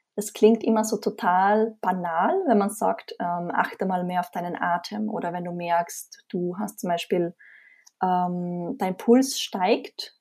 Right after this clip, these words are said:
wenn du in der Nähe von einem Auto kommst oder von einem Fahrrad oder wo auch immer wieder ein Unfall war. Da ist eben, wie du, äh, eh schon mal gesagt hast, die Achtsamkeit total wichtig,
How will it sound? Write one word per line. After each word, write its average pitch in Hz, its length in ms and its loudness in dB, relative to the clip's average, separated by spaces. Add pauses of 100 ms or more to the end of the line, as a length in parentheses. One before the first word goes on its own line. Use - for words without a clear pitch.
(100)
wenn 202 200 4
du 196 180 8
in 190 100 -2
der 185 80 -2
Nähe 185 240 -2
von 196 160 -4
einem 175 140 -2
Auto - 300 0
kommst 240 440 4
oder 214 100 -2
von 196 160 -6
einem 175 100 -4
Fahrrad 220 600 -4
oder 190 180 -2
wo 196 40 -2
auch - 140 -8
immer 190 300 -4
wieder 185 180 -2
ein 214 80 -4
Unfall 208 300 -2
war. 214 240 2 (1120)
Da 190 100 6
ist 214 140 4
eben, 208 240 8
wie 214 80 6
du, 220 320 4 (200)
äh, - 120 2
eh 208 40 4
schon 202 180 0
mal 190 80 2
gesagt - 300 -4
hast, 196 120 -4
die - 160 -4
Achtsamkeit - 760 -2
total 208 400 -2
wichtig, 208 480 0